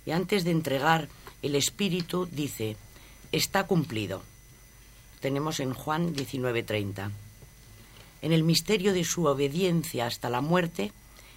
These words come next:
y una muerte de cruz, se ha cumplido la nueva y eterna alianza.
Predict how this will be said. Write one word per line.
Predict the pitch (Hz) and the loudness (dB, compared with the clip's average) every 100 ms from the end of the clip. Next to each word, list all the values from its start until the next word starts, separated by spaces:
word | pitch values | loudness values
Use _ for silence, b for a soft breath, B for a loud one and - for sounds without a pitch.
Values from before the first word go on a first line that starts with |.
| B 160 | B 0
y | |
una | 202 196 | 4 6
muerte | 180 185 180 175 | 6 4 4 2
de | 143 131 | 0 0
cruz, | 139 127 101 - - - - - - - - - - - - - - - | 0 -2 -2 -8 -14 -20 -20 -20 -20 -20 -20 -20 -20 -20 -20 -20 -20 -10
se | - 175 | -4 0
ha | 180 | 0
cumplido | 185 170 143 160 165 165 - | 2 0 0 0 0 0 -2
la | 139 131 | -2 0
nueva | 160 165 151 | 2 0 0
y | 123 | -2
eterna | 117 127 120 | 0 -2 -2
alianza. | 104 101 101 107 101 | -4 -4 -6 -8 -10